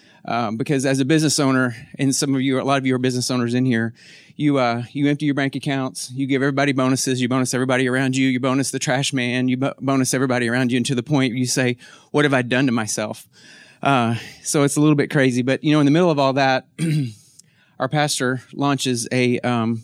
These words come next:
challenge to us to raise almost a million dollars in December, and I'm like, "Are you kidding me? In December?" And yet, um, I'll have to say that it was probably the most thrilling thing we've done, probably the entire year,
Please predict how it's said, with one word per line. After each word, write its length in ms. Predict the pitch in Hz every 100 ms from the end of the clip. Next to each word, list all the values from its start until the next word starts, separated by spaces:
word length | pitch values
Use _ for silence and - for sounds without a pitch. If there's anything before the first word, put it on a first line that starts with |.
| -
challenge 460 | - 156 147 135 -
to 100 | 131
us 160 | 135 -
to 100 | 131
raise 180 | 131
almost 260 | 127 123 120
a 40 |
million 240 | 123 123 120
dollars 280 | 123 120 123
in 60 |
December, 380 | 120 - 131 123
and 60 | 127
I'm 80 | 127
like, 180 | 120 - - - _ 131
"Are 60 |
you 140 | 160 160
kidding 360 | - 160 180
me? 360 | 196 202 202 -
In 140 | - 151
December?" 560 | 143 - 165 190 185 - - - - - -
And 160 | 156
yet, 400 | 151 156 151 -
um, 460 | 147 143 131 135 131
I'll 120 | 147
have 200 | 147 156
to 100 | -
say 240 | 139 147 139
that 180 | 131 120
it 80 |
was 160 | 139 131
probably 460 | - 147 139 131 131
the 80 |
most 280 | 131 123 -
thrilling 300 | 139 139 135
thing 300 | 123 131 123
we've 180 | 123 120
done, 380 | 123 123 120 120 - -
probably 260 | 151 135
the 140 | 123 120
entire 280 | 117 131 117
year, 360 | 120 117 107